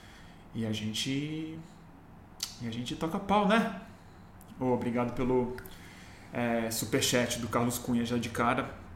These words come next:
Agradeço a generosa doação. E aí? Loucura, né? Que dia.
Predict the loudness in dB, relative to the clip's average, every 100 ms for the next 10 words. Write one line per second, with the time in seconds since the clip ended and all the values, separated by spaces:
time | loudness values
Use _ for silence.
0 | -10 -2 0 2 2 0 0 0 0 0
1 | -4 -6 -4 -2 0 0 0 2 2 0
2 | -4 -8 -16 -18 -18 -16 -14 -14 -14 -14
3 | -14 -14 -16 -8 10 12 12 12 10 -2
4 | -8 -10 -10 -14 -16 -18 -18 -18 -18 -18
5 | -6 -4 8 10 12 10 6 0 -10 -16
6 | -18 -18 -18 -18 -16 -14 -14 -16 -12 -6
7 | 0 4 6 4